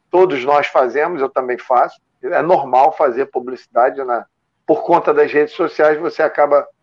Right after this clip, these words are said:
fazendo muita publicidade dos eventos, dos acontecimentos, da informação. Aí nós temos muita publicidade, claro, no bojo da publicidade tá a informação,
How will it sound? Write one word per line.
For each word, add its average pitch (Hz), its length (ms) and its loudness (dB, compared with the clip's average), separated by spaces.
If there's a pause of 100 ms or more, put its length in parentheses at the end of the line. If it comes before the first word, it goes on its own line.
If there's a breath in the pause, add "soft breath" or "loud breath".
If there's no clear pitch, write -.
(540)
fazendo 139 380 2
muita 156 280 0
publicidade 135 1000 -2 (440)
dos 113 260 -6
eventos, 151 880 0
dos 127 200 -8
acontecimentos, 131 1300 -6 (720)
da 117 200 0
informação. 156 720 -4
Aí 175 380 -4 (420)
nós 156 140 -4
temos 165 260 -2
muita 190 240 0
publicidade, 147 800 -2 (840)
claro, 143 360 4
no 170 140 4
bojo 151 420 4
da 135 160 2
publicidade 135 800 -2 (240)
tá 156 180 6
a 147 100 0
informação, 156 840 -2